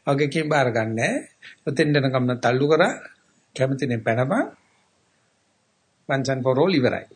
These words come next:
එහෙම නැත්නම් ආපහු වරේ ආයෙ කරකෝ කරකෝ ඔතෙන් ගිහිල්ලා තියෙනවා මේ තීන්දුව ගන්නකම් ගෙනියන්න.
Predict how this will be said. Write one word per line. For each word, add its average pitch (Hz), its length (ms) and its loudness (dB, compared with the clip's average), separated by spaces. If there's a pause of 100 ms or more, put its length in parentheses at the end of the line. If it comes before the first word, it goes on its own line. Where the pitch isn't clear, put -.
(520)
එහෙම 143 120 -2
නැත්නම් 131 260 -2
ආපහු 127 220 2
වරේ 139 260 4 (680)
ආයෙ 214 420 0
කරකෝ 196 320 4
කරකෝ 180 280 2
ඔතෙන් 185 260 -2
ගිහිල්ලා 165 360 -2
තියෙනවා 165 360 -2
මේ 185 180 0
තීන්දුව 165 440 -2
ගන්නකම් 160 420 0
ගෙනියන්න. 113 400 -8